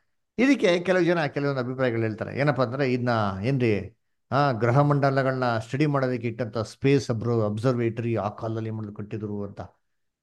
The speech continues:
ಇನ್ನು ಕೆಲವು ಜನ ಹೇಳ್ತಾರೆ ಇದು ಏಲಿಯನ್ ಲಾಂಚ್ ಪ್ಯಾಡು, ಏಲಿಯನ್ಸ್ ಬಿಟ್ಬಿಟ್ಟು ಹೋಗ್ಬಿಟ್ರು ಭೂಲೋಕದಲ್ಲಿ. ಇನ್ನು ಕೆಲವು ಜನ ಹೇಳ್ತಾರೆ ದೊಡ್ಡ ಭಯಂಕರವಾಗಿರೋಂಥ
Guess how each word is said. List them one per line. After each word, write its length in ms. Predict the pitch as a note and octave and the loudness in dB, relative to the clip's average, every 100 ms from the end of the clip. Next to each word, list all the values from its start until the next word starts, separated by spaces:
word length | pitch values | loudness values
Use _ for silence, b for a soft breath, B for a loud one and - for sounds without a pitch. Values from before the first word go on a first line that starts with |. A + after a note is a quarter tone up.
| _ _ - | _ _ 0
ಇನ್ನು 160 | G3+ | 2
ಕೆಲವು 160 | G3+ G3 | 4 6
ಜನ 80 | F#3 | 6
ಹೇಳ್ತಾರೆ 280 | F3 F3+ D#3+ | 4 4 4
ಇದು 160 | C#3 | 4
ಏಲಿಯನ್ 500 | A#2+ B2+ D#3+ D#3 D3+ | 4 4 6 4 4
ಲಾಂಚ್ 400 | C3+ B2 D#3 C#3+ | 0 -2 -2 -6
ಪ್ಯಾಡು, 340 | - C#3 C#3 C3+ C3 A2+ A2 - _ _ _ _ _ _ _ _ | -6 -2 0 0 0 -4 -8 -16 _ _ _ _ _ _ _ _
ಏಲಿಯನ್ಸ್ 380 | C3+ D3 C#3+ A#2 | 4 4 2 0
ಬಿಟ್ಬಿಟ್ಟು 560 | B2 B2 A2 A2+ B2 B2+ | -2 -2 -2 -2 -2 -2
ಹೋಗ್ಬಿಟ್ರು 280 | A#2+ B2 | 0 -2
ಭೂಲೋಕದಲ್ಲಿ. 840 | A2+ A#2+ A2+ A#2+ A2+ A2+ G#2 F2+ - _ _ _ _ _ - | 0 0 0 0 2 2 2 -2 -8 _ _ _ _ _ 0
ಇನ್ನು 140 | D#3+ | 4
ಕೆಲವು 160 | E3 D#3 | 4 4
ಜನ 60 | |
ಹೇಳ್ತಾರೆ 400 | D#3 D3 D3 B2+ | 2 2 2 2
ದೊಡ್ಡ 360 | A#2+ A#2+ A#2+ C3 D3 C3+ A#2 A#2+ | 2 0 -2 4 6 6 4 -2
ಭಯಂಕರವಾಗಿರೋಂಥ 960 | B2+ D3 D3 C#3+ C#3 C3 C3 B2+ A2+ | -4 -4 -2 -2 -2 -2 -4 -4 0